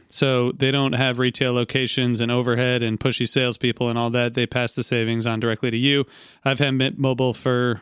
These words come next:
months now, and, um, everything's exactly the same. It's just much more affordable.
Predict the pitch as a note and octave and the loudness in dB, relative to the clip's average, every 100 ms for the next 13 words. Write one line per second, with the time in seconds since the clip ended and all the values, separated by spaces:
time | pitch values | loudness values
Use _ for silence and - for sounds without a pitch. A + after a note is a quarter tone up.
0 | - B2+ D3 - C3 A#2 A2+ A2+ A#2+ A#2 | -2 0 0 0 -2 0 -2 -2 -2 -2
1 | A#2 G#2 _ _ _ _ - C#3+ E3+ F#3+ | -2 -6 _ _ _ _ -2 2 2 2
2 | E3+ D#3+ D#3+ - - D#3 A#2 - A#2 B2 | 2 0 0 0 2 2 2 -2 -2 0
3 | A#2 - - A#2 A2 B2 G#2+ A2 | -2 -2 -4 -2 -2 -2 -2 -4